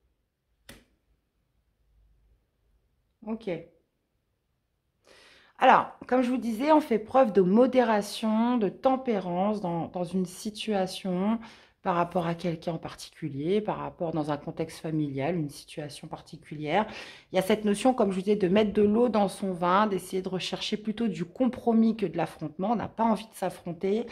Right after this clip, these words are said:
Ça peut être par rapport <clears throat> à un lien quand même assez, <clears throat> pardon, un lien assez fort que vous avez avec, avec quelqu'un, ou ça peut être, euh, par rapport à un choix de cœur que vous avez à faire,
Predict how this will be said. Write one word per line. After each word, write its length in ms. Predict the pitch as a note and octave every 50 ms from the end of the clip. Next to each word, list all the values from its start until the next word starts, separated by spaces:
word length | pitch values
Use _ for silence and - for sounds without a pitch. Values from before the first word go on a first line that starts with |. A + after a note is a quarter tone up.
| - - - - - - - - - _
Ça 160 | - - G#3
peut 140 | G#3 G#3 C4+
être 180 | C#4 C#4 C#4 -
par 140 | B3+ A3+ G#3
rapport 580 | G#3 G3+ G3+ - A#3 A#3 G#3+ G#3+ - - - _ _ _ -
<clears throat> 380 | C#4 D#4 C#4 A#3 G#3+ - -
à 140 | - G3+ G#3
un 80 | G3+ G3
lien 480 | G#3 G#3+ G#3+ A3+ A3+ G#3 G#3 G#3 G#3 - _ _ -
quand 120 | - G3+
même 120 | G3 G3+
assez, 380 | G3 G3 G3 - G#3 F#3+ - - _ _ _ -
<clears throat> 540 | - E4+ G#4 A4 F#4+ C#4 G#3 D#3 D3+ - -
pardon, 280 | - F#3 E3+ D#3+ C#3 - - -
un 200 | - F#3+ G3 G3+
lien 220 | G#3 G#3 A#3 A#3 G#3+
assez 260 | G#3+ G#3+ - A3 G#3+
fort 240 | G#3+ - A3+ G#3+ -
que 80 | A3
vous 160 | G3 F3+ F#3
avez 140 | F#3+ F3+ F3
avec, 240 | E3 E3 - - - -
avec 280 | - E3+ E3 D#3 D#3 -
quelqu'un, 400 | F3+ F3 F3+ F3 - D4 F4 G4+ - _ _ - - - - - - - - _ _ _ _ _ _
ou 100 | - A#3+
ça 220 | A3 - C4+ B3 B3
peut 140 | B3 - D#4+
être, 240 | F4 F4 F4 -
euh, 140 | B3 G#3+ G3
par 200 | F#3+ - A3 G3+
rapport 340 | G3+ G3+ G3+ C4 C#4+ D4 C4+
à 160 | G#3+ F#3 F3
un 60 | F3+
choix 480 | F3 - - - - - - B3+ B3+ C4+
de 160 | A3 G#3+ F#3+
cœur 580 | E3+ F3 - - G#3+ A3 A#3+ B3+ C4+ B3+ B3+ -
que 100 | - G3
vous 260 | F3 E3 F3+ F3+ F#3+
avez 220 | F3+ F3 F3+ G#3+
à 120 | G#3 F3 E3
faire, 560 | - - - - D3 G2+ - - - -